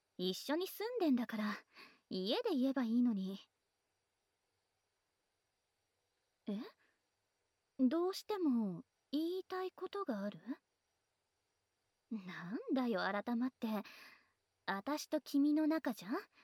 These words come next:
もったいぶらずに言ってみ。ん？何かあった？それとも、あたし、なんかやらかした？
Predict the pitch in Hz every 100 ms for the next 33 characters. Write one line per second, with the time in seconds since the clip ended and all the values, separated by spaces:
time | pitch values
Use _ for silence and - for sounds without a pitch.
0 | - _ _ _ _ _ _ _ _ _
1 | _ - 202 214 - 294 285 311 320 240
2 | 202 170 - 269 294 415 - _ _ _
3 | _ _ _ _ _ - 359 - _ _
4 | _ _ _ _ _ _ _ _ _ _
5 | _ _ _ _ _ - 320 311 - 240
6 | 277 - 233 330 - _ _ _ _ _
7 | _ _ _ _ _ 247 - - 320 330
8 | 359 285 220 202 - _ _ _ _ _
9 | _ _ - 220 247 - - 240 240 -
10 | - _ _ _ _ _ _ _ 330 370
11 | 403 285 214 196 202 240 - -